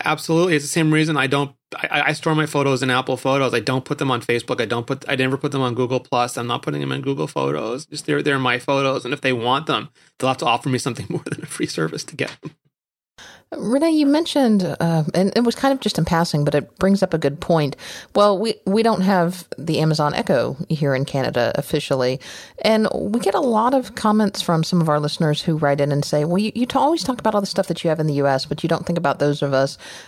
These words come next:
Speaker 2: uh, who are in other countries, and maybe we don't have all the services that you do." So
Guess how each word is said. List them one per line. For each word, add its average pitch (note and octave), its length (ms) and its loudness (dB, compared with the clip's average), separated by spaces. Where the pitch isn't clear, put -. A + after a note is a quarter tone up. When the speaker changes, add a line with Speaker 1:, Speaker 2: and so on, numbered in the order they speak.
Speaker 2:
uh, D3 300 0
who D#3+ 180 2
are D3 100 2
in C#3+ 180 2
other C3+ 300 0
countries, A3 540 2
and E3+ 80 4
maybe D3+ 200 4
we C#3+ 120 0
don't C3+ 180 0
have C#4 160 0
all A3+ 120 2
the C#3+ 260 -2
services D#3+ 540 -2
that D3 200 -4
you C#3 80 0
do." A#2 220 0
So C#3 320 2